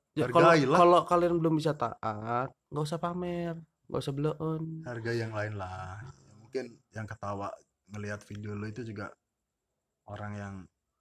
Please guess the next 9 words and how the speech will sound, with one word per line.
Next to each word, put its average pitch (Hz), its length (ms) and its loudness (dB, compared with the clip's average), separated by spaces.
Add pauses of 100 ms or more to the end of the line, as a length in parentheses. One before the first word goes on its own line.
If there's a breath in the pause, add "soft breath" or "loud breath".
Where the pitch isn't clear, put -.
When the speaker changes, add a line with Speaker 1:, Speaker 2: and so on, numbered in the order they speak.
Speaker 2:
mungkin 117 260 -8
sama 113 480 -4 (320)
kayak 107 160 -12
lo 120 240 -2
gitu 104 200 -6
loh. 98 120 -10 (680 soft breath)
Speaker 1:
Iya, 127 340 -6 (140)
ya, 139 200 0 (100)
maksudnya, 175 520 0